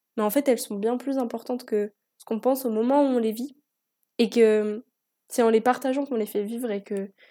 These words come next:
voilà. J'aime la vie et voilà. Je veux en partager des petits bouts, euh, avec vous.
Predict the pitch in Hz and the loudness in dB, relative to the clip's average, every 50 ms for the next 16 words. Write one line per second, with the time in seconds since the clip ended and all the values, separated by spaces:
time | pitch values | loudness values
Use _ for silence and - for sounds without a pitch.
0 | _ _ _ _ _ - - 202 196 190 202 - _ _ _ _ _ _ _ _ | _ _ _ _ _ -6 -4 -4 -4 -4 -6 -10 _ _ _ _ _ _ _ _
1 | _ _ _ _ _ _ _ _ _ _ _ _ _ - 208 214 240 247 254 240 | _ _ _ _ _ _ _ _ _ _ _ _ _ -4 0 4 4 4 4 2
2 | 233 226 214 220 247 277 269 240 208 196 196 196 190 202 - - - - _ _ | 0 0 -2 -2 -2 -2 -2 -2 -2 -2 -4 -4 -6 -8 -10 -12 -14 -16 _ _
3 | _ _ _ _ _ _ _ _ _ _ - - - 202 202 208 208 202 190 - | _ _ _ _ _ _ _ _ _ _ -18 -12 -10 -8 -6 -4 -4 -6 -6 -6
4 | - 214 208 214 220 - - 247 240 240 233 226 214 196 - 247 220 214 220 226 | -6 -4 -2 -2 -2 2 2 2 2 2 0 -2 -2 -4 -4 -4 -4 -2 -4 -2
5 | 233 233 208 196 190 202 - _ _ _ _ _ _ _ _ _ - 226 220 208 | 0 0 0 0 -2 -6 -10 _ _ _ _ _ _ _ _ _ -2 0 2 2
6 | 220 214 208 208 214 269 | 2 0 -2 -4 -6 -8